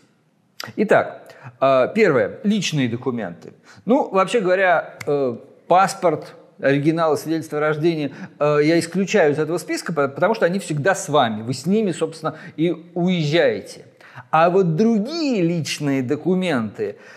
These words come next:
а, бывают не то что полезны, а необходимы и могут просто застопорить и, а, не пустить дальше процесс. А, а именно, свидетельство о рождении. Ну да, в первую очередь речь идёт о свидетельстве о рождении своих детей,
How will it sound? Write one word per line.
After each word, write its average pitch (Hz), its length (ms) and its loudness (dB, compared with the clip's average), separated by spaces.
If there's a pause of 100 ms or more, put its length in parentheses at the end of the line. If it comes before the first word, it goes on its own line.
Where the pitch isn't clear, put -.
(260)
а, 165 640 4
бывают 202 680 2
не 185 160 -4
то 285 120 0
что - 120 -14
полезны, 185 720 2
а 135 100 -4
необходимы 170 800 -2
и 151 60 -2
могут 165 360 -2
просто 175 320 -2
застопорить 147 1000 0
и, 165 220 -2 (180)
а, 143 320 2 (100)
не 147 140 0
пустить 170 340 -2
дальше 170 260 2
процесс. 170 520 0 (360)
А, 139 220 4
а 202 80 4
именно, 143 340 0 (280)
свидетельство 262 880 0
о 214 200 2
рождении. 147 920 2 (560)
Ну 233 100 2
да, 139 120 6
в - 80 -4
первую 190 240 0
очередь 156 300 -6
речь 147 320 -4
идёт 151 240 -2
о 139 60 -4
свидетельстве 151 400 -4
о - 20 2
рождении 147 560 -2 (120)
своих 160 460 0
детей, 254 500 -6